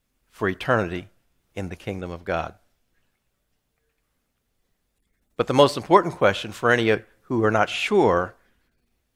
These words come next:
about their eternity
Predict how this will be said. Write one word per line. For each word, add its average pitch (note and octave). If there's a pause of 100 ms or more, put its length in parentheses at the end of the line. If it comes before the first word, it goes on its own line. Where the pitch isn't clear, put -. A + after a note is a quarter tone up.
(1200)
about B2
their A2
eternity F#2